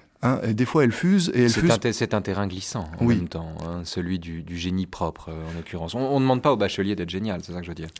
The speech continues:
Speaker 1: Non, bien sûr. Mais si les idées, si on a une idée, si je, si on a une intuition, quelque chose, euh, qui nous, qui nous vient à l'esprit, qui nous paraît, mm, comme une évidence,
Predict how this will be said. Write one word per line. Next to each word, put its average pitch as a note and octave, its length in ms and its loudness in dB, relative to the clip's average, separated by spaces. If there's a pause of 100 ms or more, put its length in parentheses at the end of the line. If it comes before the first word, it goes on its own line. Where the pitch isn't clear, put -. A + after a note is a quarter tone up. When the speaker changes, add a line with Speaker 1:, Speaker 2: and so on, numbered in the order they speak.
(200)
Speaker 1:
Non, C#3+ 160 6
bien D#3 100 2
sûr. D#3 240 -2 (240)
Mais A2+ 80 2
si F#3+ 160 4
les F3+ 200 4
idées, D3+ 180 0
si - 180 2
on E3 120 6
a D3+ 60 6
une C#3 140 6
idée, C3+ 360 2
si A#2 280 -6
je, A2+ 80 -6
si - 160 -4
on B2 100 2
a A#2 60 2
une G#2+ 140 4
intuition, A#2+ 500 -2
quelque A2 240 -2
chose, B2+ 320 0 (480)
euh, A#2+ 340 -4
qui - 120 -2
nous, A2+ 160 4
qui A#2+ 120 -4
nous A2 80 2
vient B2+ 200 0
à C3+ 80 0
l'esprit, A#2+ 380 -2
qui A#2+ 120 -2
nous G#2+ 80 2
paraît, A2+ 400 -2
mm, - 240 -6
comme A2 160 -2
une A2 100 4
évidence, A#2+ 560 0